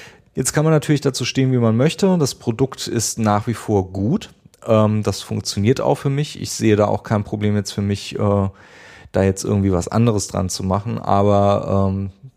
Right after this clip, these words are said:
naja, es ist halt schon irgendwie so eine Nummer und, äh, es, äh, ja,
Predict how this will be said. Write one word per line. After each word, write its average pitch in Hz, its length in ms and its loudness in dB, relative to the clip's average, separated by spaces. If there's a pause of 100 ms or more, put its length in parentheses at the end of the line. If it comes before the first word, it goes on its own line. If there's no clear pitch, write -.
(120)
naja, 214 380 -2
es 233 140 -10
ist - 160 -10
halt 147 180 0
schon 139 280 -2
irgendwie 120 280 -2
so 113 100 -4
eine 110 140 0
Nummer 120 500 4
und, 101 480 0
äh, 101 280 2 (1080)
es, - 300 -2
äh, 101 480 4 (500)
ja, 101 160 0